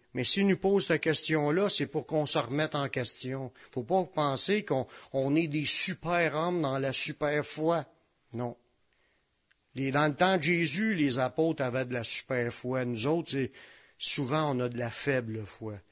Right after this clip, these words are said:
Même au début de leur vie chrétienne, les apôtres avaient une faible foi. Les douze apôtres, là, Jésus les a répétés souvent, « Hommes de peu de foi », puis ma-, « Manquez de foi », puis « Vous avez douté », puis le, c'est, il, il, il leur disait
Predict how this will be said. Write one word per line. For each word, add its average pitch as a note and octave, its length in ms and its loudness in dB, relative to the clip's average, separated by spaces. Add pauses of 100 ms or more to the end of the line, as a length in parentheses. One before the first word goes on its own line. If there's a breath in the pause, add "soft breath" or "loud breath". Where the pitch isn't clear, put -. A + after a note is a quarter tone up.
(300 soft breath)
Même G3+ 240 6
au F#3+ 100 10
début F#3+ 460 4
de E3+ 120 -4
leur E3 160 2
vie F3 140 -4
chrétienne, F3 560 0
les C3 180 -2
apôtres D3+ 440 0
avaient B2 160 0
une C3 120 0
faible B2+ 480 0
foi. B2 380 -6 (300 soft breath)
Les C3 120 -2
douze D#3 380 2
apôtres, F3 480 -2
là, G3+ 220 -4 (400 loud breath)
Jésus D3+ 420 2
les D#3+ 240 4
a D#3+ 80 6
répétés D3+ 520 0
souvent, « D3+ 560 0
Hommes D3 260 0
de C3+ 100 2
peu D#3 240 0
de C#3 160 2
foi », D3+ 460 -2
puis B2 180 -4
ma-, « B2+ 460 -2 (280 loud breath)
Manquez C3 480 -2
de - 60 -10
foi », D#3 500 -2
puis « C3+ 100 -6
Vous A#2 100 -4
avez B2+ 260 -2
douté », A#2+ 540 -6
puis B2 140 -12
le, A#2 80 -8 (280 loud breath)
c'est, - 220 -8 (680 soft breath)
il, D#3 320 -4
il, D#3 340 4
il D#3 220 -2
leur E3 180 4
disait D3 600 6